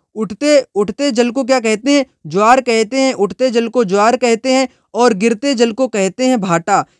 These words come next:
गिरते जल को क्या कहते हैं? भाटा कहते हैं और उठते जल को कहते हैं ज्वार। बढ़ते हैं नेक्स्ट क्वेश्चन की तरफ।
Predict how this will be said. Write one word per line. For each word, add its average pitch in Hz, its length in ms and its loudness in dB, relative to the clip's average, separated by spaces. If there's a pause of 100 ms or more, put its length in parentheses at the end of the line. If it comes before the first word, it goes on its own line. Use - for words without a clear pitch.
(140)
गिरते 202 380 -2
जल 240 160 0
को 262 120 -4
क्या 254 160 0
कहते 214 320 -2
हैं? 277 140 2
भाटा 175 340 0
कहते 233 360 -2
हैं 262 160 0 (200)
और 220 120 -6
उठते 196 400 -4
जल 220 160 -4
को 247 140 -2
कहते 202 340 -4
हैं 196 160 -2
ज्वार। 156 460 0
बढ़ते 170 360 -6
हैं 254 160 0
नेक्स्ट 226 440 -4
क्वेश्चन 226 480 -4
की 214 120 -8
तरफ। 180 260 -4